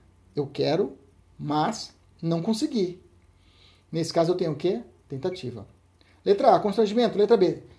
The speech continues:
tentativa de quê? Lesão corporal, parceiro? Com um revólver na sala, não dá pra lesão corporal. De-, depois, é claro. E, e a gente vai ser averiguado. Mas só que a questão não viaja. A questão disse lá no começo.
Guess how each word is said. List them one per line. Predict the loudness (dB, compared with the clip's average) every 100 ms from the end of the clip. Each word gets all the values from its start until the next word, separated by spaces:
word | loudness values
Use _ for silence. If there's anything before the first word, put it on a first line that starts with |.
| _ -6
tentativa | 0 0 0 -4
de | 0
quê? | 2
Lesão | 2 2 0
corporal, | 0 2 2 2
parceiro? | 0 2 2 2
Com | 0
um |
revólver | 0 2 2 2 -2
na | -6
sala, | -4 -2 -2 -2 -6 -8
não | -10 -4
dá | -4
pra | -2
lesão | -2 -2 -6
corporal. | -4 -2 -2
De-, | -2 -8 -14 -4
depois, | -4 2 6 8 8 4
é | -4
claro. | -6 -4 -2 -4 -10 -20 -20 _ _ _ _ _ _ _ -12
E, | -8 -6 -6
e | -6
a |
gente | -6 -6 -2
vai | -2
ser | 0
averiguado. | 0 2 4 4 4
Mas | 0
só | 0
que | 0 -6 -12 _ 0
a | 0
questão | 4 2 2 -2 -2 -2
não | -4
viaja. | -4 -2 -4 -6 -12 -20 _
A | -4 0
questão | 0 2 0
disse | 0 -2
lá | 0
no |
começo. | 0 0 -2 -4